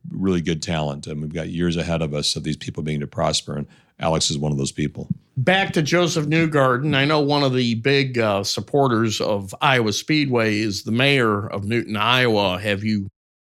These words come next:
Speaker 2: talked him into maybe renaming the town for one weekend out of the year,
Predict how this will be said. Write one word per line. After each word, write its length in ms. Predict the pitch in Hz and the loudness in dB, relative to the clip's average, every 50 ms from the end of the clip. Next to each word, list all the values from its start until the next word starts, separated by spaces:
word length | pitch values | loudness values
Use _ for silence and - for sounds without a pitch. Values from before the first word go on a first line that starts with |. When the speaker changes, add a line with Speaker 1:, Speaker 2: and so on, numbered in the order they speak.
| _ - | _ -4
Speaker 2:
talked 340 | - - 123 127 127 - - | 0 2 4 4 2 0 0
him 220 | 131 131 127 120 | 0 2 2 2
into 160 | 120 120 123 | 2 2 0
maybe 400 | 110 110 117 127 123 120 117 110 | 0 0 0 0 0 0 0 -2
renaming 640 | 98 107 113 110 107 110 110 117 123 123 120 113 110 | -2 -2 -2 -2 -4 -4 -4 -4 -4 -4 -4 -4 -4
the 80 | 104 98 | -6 -8
town 420 | - - 135 120 120 117 120 120 | -6 -4 -2 0 0 0 0 -2
for 220 | 117 - 113 107 | -2 0 0 2
one 240 | 110 117 127 127 127 | 2 2 2 2 2
weekend 400 | 123 135 139 135 - 127 127 127 | 2 2 2 2 0 2 2 4
out 160 | 123 123 123 | 4 4 2
of 80 | 123 110 | 2 0
the 60 | 110 | 0
year, 420 | 110 113 117 120 120 117 117 - | 0 0 2 2 2 2 0 -2